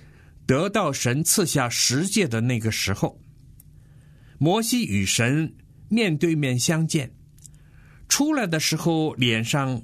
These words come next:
充满神的荣光。保罗选择了在救赎历史上最奇妙和不可思议的事件来做例子，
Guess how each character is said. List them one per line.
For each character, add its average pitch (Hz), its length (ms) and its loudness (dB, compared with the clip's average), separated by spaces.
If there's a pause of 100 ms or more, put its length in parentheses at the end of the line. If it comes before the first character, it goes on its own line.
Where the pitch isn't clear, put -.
(100)
充 254 340 0
满 95 220 0
神 110 240 0
的 165 80 0
荣 113 240 0
光。 143 280 -2 (1300)
保 123 200 0
罗 131 240 0
选 104 380 0
择 117 180 0
了 147 260 -2 (300)
在 147 260 2
救 175 320 0
赎 135 240 -2
历 190 180 -2
史 95 220 0
上 131 320 -2 (640)
最 220 300 2
奇 131 360 2
妙 190 220 0
和 139 220 -2
不 180 120 -4
可 101 240 -2
思 180 260 0
议 190 120 0
的 123 120 0
事 113 280 0
件 117 280 0 (220)
来 120 260 0
做 123 260 0
例 131 220 -2
子， - 200 -2